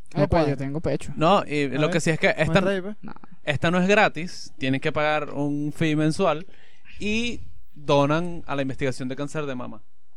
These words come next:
Speaker 1: ¿A la investigación?
Speaker 2: Eh,
Speaker 1: Ah, bueno, por lo menos. Yo pensé que era pura
Speaker 3: Pero se puede hacer,
Speaker 1: superficialidad.
Speaker 3: se puede hacer pa-, pa todo, y que no, mira, yo soy pelón y quiero hacerme... Entonces abres una aplicación.
Speaker 1: Claro.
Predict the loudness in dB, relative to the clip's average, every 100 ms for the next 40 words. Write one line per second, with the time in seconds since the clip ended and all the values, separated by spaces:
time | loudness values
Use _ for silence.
0 | -8 0 2 4 2 2 4 4 0 -4
1 | -4 2 6 6 6 2 -2 -2 0 0
2 | 0 -4 -2 0 0 4 4 6 6 6
3 | 6 6 8 6 4 2 4 4 4 2
4 | 4 4 2 2 2 2 0 -2 -4 -4
5 | -6 -4 -4 -2 -2 -2 -4 -6 -6 -4
6 | -6 -6 -8 -8 -10 -10 -10 -10 -12 -12
7 | -12 -8 -6 -6 -8 -2 2 2 0